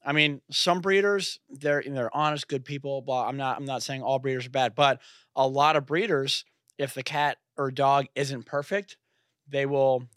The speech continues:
have 'em put down, they will put 'em outside. That's why some people,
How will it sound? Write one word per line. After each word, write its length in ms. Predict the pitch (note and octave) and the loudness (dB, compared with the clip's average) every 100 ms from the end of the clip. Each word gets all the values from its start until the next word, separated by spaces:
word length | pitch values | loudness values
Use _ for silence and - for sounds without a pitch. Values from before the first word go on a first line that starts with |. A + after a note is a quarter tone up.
| _ | _
have 240 | C#3 C#3+ | -2 -2
'em 80 | C3+ | -2
put 180 | C3 B2+ | -6 -6
down, 460 | C#3+ C3+ D3+ F3+ D#3+ | -4 0 0 -2 -2
they 120 | C#3+ | -2
will 140 | C#3 | -2
put 200 | B2 D3 | -4 -8
'em 80 | C#3 | -6
outside. 560 | C3+ A2 - B2 C#3+ D#3 | -8 -10 -6 -2 -2 -2
That's 180 | D3+ | -4
why 100 | F#3+ | -2
some 180 | - F3 | -2 -4
people, 440 | E3 D#3+ D#3+ C#3+ | -8 -2 0 0